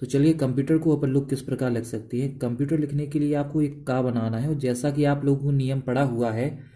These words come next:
कंप मंप मिप का नियम है एक, तो यहाँ पर एक माँ बना दीजिए इस प्रकार बड़ा टाइप का,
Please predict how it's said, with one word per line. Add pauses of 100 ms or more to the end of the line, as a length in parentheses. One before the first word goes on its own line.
(380)
कंप
मंप (140)
मिप
का
नियम
है
एक, (180)
तो
यहाँ
पर
एक
माँ
बना
दीजिए (160)
इस
प्रकार
बड़ा
टाइप
का,